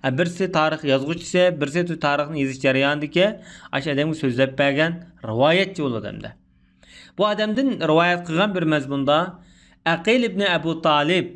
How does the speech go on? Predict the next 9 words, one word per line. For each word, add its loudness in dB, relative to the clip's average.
Abu 0
Aqil 2
ibn 0
Abu 2
Talib, 0
e, -2
Ali 0
roziyallohu 2
anhuniki -4